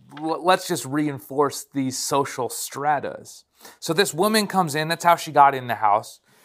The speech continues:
She comes in and she falls before Jesus and she starts wi-, let, she lets her hair down. To you and I, that doesn't seem like a big deal at this time. To let her hair down in that manner is kind of like the societal, um,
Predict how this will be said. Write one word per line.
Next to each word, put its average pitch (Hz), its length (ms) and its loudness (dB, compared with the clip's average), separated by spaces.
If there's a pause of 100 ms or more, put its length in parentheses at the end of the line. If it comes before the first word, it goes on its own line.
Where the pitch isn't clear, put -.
(120)
She - 160 -8
comes 165 400 2
in 147 340 0
and 139 140 -8
she 135 120 -6
falls 170 420 2
before 147 280 -4
Jesus 151 240 -10
and 127 100 -14
she - 60 -12
starts 139 240 -8
wi-, 131 300 -8
let, 143 180 -6
she - 160 -6
lets 196 220 -2
her 190 80 -6
hair 175 320 -8
down. 131 300 2 (260)
To 151 100 -10
you 196 160 0
and 175 100 2
I, 170 140 6
that 156 140 -4
doesn't 143 220 -8
seem 147 180 -10
like 139 180 -4
a 131 60 -10
big 123 240 -10
deal 165 240 0
at 127 100 0
this 156 220 -8
time. 175 280 -2
To 147 80 -4
let 151 140 -2
her 135 140 -4
hair 170 240 -6
down 160 180 -6
in 131 120 -10
that 127 180 -8
manner 151 340 -2 (340)
is 143 140 -4
kind 240 360 -4
of 190 180 -6
like 156 260 -6
the 156 100 -2
societal, 143 920 2 (140)
um, 120 480 4